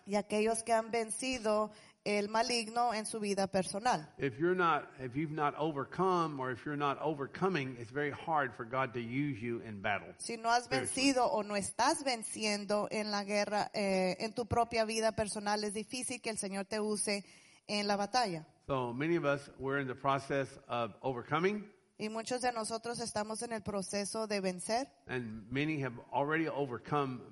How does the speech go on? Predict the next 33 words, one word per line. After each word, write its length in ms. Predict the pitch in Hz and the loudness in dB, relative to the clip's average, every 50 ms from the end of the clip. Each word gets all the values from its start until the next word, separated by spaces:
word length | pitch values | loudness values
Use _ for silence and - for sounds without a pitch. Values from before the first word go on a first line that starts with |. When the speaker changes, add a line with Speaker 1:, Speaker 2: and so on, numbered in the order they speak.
| 113 110 - _ 120 | -18 -20 -20 _ -6
Speaker 2:
many 260 | 120 131 135 131 117 | -4 -2 -2 -2 -4
things. 340 | - 151 160 151 104 90 - - - | -4 -4 -4 -4 -6 -8 -12 -6 -2
Speaker 1:
Y 60 | 208 | -2
algunos 420 | 208 202 208 190 214 214 220 220 | -2 0 -2 -2 -4 -2 -2 0
de 100 | 220 226 | 0 0
nosotros 500 | 220 214 202 - 220 208 - 220 220 214 | 0 -2 -2 -2 -4 -4 -2 -4 -4 -2
ya 100 | 208 208 | 0 -2
hemos 240 | 202 208 214 214 202 | 0 0 -2 -4 -2
vencido 460 | 208 202 196 196 - 254 277 294 269 | -2 -2 -2 -2 0 2 2 2 2
muchas 340 | 220 208 208 - 208 185 - | 0 -4 -4 -2 -4 -4 -2
cosas. 540 | - 196 190 185 180 - 233 277 - - - | -2 -2 -2 -2 -2 -4 -6 -8 -8 -8 -6
Speaker 2:
And 100 | - 127 | -4 -2
the 60 | 127 | -2
more 260 | 127 131 135 143 147 139 | 0 0 2 2 2 0
you 160 | 135 135 131 | 0 0 0
overcome, 520 | 131 127 127 117 - 160 165 175 180 156 | 0 0 -2 0 2 4 4 4 4 2
the 60 | 135 | 0
more 200 | 131 131 135 131 | 0 0 0 0
God 240 | 120 135 127 120 - | 2 2 0 0 0
can 140 | - 123 117 | -2 -4 -2
use 240 | 120 120 117 104 110 | -2 -2 -2 -4 -6
you. 160 | 101 87 - - | -8 -12 -12 -12
Speaker 1:
Y 140 | - 202 208 | -8 -6 -4
entre 320 | 208 202 180 - 214 208 | -4 -4 -4 -2 -2 -2
más 380 | 208 214 220 240 262 262 - - | 0 2 2 4 4 2 2 0
tú 180 | 277 277 254 | 0 2 4
venzas, 720 | 233 247 254 269 277 294 - - 359 359 359 349 - - - _ - 220 | 4 4 4 4 4 2 4 4 6 6 6 4 2 -2 -8 _ -6 -4
más 360 | 214 214 214 226 226 226 - 254 | -4 0 0 2 2 2 0 -2
el 80 | 240 | -2
Señor 300 | 226 - 220 214 208 208 | -2 -4 -2 -2 -2 -2
te 100 | - 220 | -2 -2
puede 260 | 208 - 208 196 190 196 | -2 0 2 2 2 2
usar. 380 | 196 - - 160 147 143 151 | 0 -2 -2 -4 -6 -6 -8